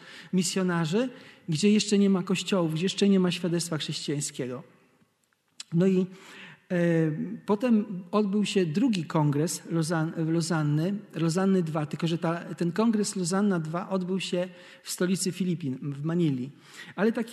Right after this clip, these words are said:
tak przeszło do tego, że tak, tak, tak jest nazywany, że Lozanna dwa. I, y, on się odbył w tysiąc dziewięćset osiemdziesiątym dziewiątym roku, piętnaście lat później. I na tym kongresie, y,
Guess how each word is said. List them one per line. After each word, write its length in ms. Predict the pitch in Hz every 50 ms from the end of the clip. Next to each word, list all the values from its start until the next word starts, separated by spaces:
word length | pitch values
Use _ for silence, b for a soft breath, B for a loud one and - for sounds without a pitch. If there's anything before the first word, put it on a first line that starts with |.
| 226 -
tak 300 | - 220 208 214 - -
przeszło 380 | - - 226 214 - - 202 196
do 120 | 180 185
tego, 220 | - 185 165 175
że 100 | 170 170
tak, 200 | 160 175 165 -
tak, 240 | - - 180 165 -
tak 240 | - - 190 165 -
jest 120 | 175 -
nazywany, 460 | - 165 156 156 160 147 147 139 139 135
że 300 | 143 147 156 160 170 156
Lozanna 460 | 160 165 160 180 165 170 165 160 160
dwa. 220 | 147 147 151 143
I, 160 | 165 170 165 170 - - -
y, 120 | 175 165 175 -
on 180 | - 170 202 220
się 180 | - - 226 226
odbył 220 | 208 196 196 196
w 80 | 196 -
tysiąc 440 | 214 190 - 196 190 180 - -
dziewięćset 500 | 170 156 202 196 196 190 175 - 175 -
osiemdziesiątym 680 | 190 165 - 185 175 180 170 - 190 185 180 190 175 170
dziewiątym 460 | 180 170 175 175 170 170 180 175 165
roku, 300 | 156 143 147 - 170 202 170 B B B B B B -
piętnaście 540 | 175 160 180 180 185 180 - 185 175 170 175 - -
lat 240 | 170 160 160 156 156
później. 560 | - - 170 151 156 151 143 180 226 B B B B B B B B B B B B - -
I 60 | 170
na 120 | 175 208 226
tym 180 | - 254 240
kongresie, 800 | 233 226 214 208 196 202 202 208 220 214 - - 185 180 180 202 190 B B B B B B
y, 200 | - _ -